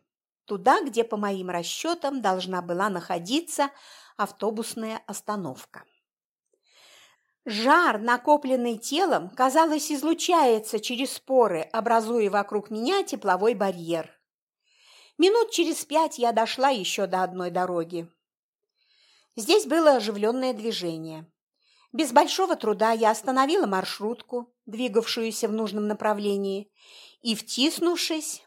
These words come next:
поехала, мысленно рассуждая о истинной подоплёке действий колдуньи. Странно, но если она хотела от Светланы денег, почему не договорилась с отмороженными помощниками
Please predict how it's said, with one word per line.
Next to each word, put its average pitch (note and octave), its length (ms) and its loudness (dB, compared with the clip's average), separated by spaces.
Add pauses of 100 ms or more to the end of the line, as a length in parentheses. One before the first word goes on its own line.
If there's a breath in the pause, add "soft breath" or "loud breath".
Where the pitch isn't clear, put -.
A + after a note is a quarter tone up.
поехала, G#3 760 0 (720 soft breath)
мысленно A3 520 2
рассуждая A#3 920 0
о G#3+ 160 0 (140)
истинной G3 540 -4
подоплёке C4 760 -2
действий A#3 640 -2
колдуньи. D3+ 800 -6 (1000)
Странно, A3 880 0 (640)
но C4 100 0
если D#4+ 340 2
она D#4 260 2
хотела D4 580 0
от F3+ 140 -2
Светланы B3 500 -2
денег, F3+ 560 -6
почему F#4+ 400 0
не G4+ 140 4
договорилась D#4 680 4
с - 120 -6
отмороженными B3 800 0
помощниками A3 960 -4